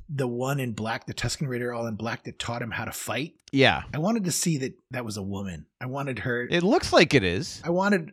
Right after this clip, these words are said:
Speaker 1: her to take her, her helmet off and to be revealed as a woman. 'Cause she was kicking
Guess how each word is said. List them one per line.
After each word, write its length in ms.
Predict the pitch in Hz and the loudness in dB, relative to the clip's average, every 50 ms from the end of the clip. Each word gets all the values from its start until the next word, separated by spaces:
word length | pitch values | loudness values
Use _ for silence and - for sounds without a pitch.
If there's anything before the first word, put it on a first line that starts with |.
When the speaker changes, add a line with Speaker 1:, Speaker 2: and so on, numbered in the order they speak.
| - - | -8 -6
Speaker 1:
her 200 | - - 170 165 | -2 0 0 0
to 100 | 147 139 | 0 -2
take 400 | 135 - - 147 151 143 - - | -4 -2 -2 -2 -2 -2 -4 -8
her, 420 | - - 143 127 120 120 117 107 - _ _ - | -8 -6 -4 -4 -4 -6 -8 -10 -14 _ _ -16
her 180 | - - 104 | -10 -10 -10
helmet 360 | - - 123 135 143 123 117 | -6 -4 -4 -4 -4 -4 -4
off 280 | 113 110 107 107 101 - | -4 -4 -4 -4 -6 -8
and 120 | 113 101 101 | -8 -8 -8
to 60 | 104 | -8
be 160 | 98 113 107 | -8 -6 -6
revealed 420 | 107 107 101 92 101 101 101 101 98 | -6 -6 -6 -6 -8 -8 -8 -8 -8
as 100 | 87 - | -8 -8
a 60 | 98 | -8
woman. 460 | 90 87 90 92 85 78 - - 85 - | -8 -8 -8 -10 -10 -12 -14 -16 -10 0
'Cause 140 | - 170 165 | 2 4 6
she 120 | - 254 | 6 8
was 180 | 254 214 160 - | 6 6 4 4
kicking 420 | - - - 185 175 170 143 - | 4 4 4 6 6 2 0 0